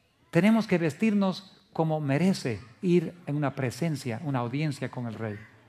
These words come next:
Si soy pobre y no tengo, visto lo mejor que puedo. Pero casi todos podemos ponernos algo bien. Una corbatita. Ahora, en la selva, en África, no se,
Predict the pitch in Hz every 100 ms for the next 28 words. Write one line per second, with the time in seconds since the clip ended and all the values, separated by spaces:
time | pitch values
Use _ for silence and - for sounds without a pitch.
0 | _ _ _ - 180 - 214 214 208 202
1 | 196 185 185 202 202 240 233 - _ _
2 | _ _ _ - 170 165 175 160 151 151
3 | 147 143 139 113 107 - - _ _ _
4 | - 156 156 180 180 - 165 139 - 143
5 | 143 135 139 131 131 127 127 123 120 110
6 | 107 104 _ _ _ _ - 196 185 175
7 | 156 151 170 113 - - _ _ _ _
8 | _ _ _ _ _ _ _ - 180 170
9 | - - 185 180 175 233 202 170 - -
10 | _ _ 147 151 165 156 143 147 156 143
11 | 143